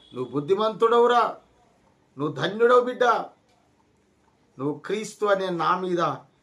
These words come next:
నీ ఇల్లును కట్టుకున్నావు" అని దేవుడు సంతోషిస్తాడు మనను బట్టి.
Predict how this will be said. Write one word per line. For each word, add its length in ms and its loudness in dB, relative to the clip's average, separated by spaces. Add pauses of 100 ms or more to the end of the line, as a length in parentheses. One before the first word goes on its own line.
(140)
నీ 80 -6
ఇల్లును 340 -4
కట్టుకున్నావు" 800 -4 (640)
అని 180 -8
దేవుడు 420 -4
సంతోషిస్తాడు 880 -8
మనను 320 -12
బట్టి. 360 -14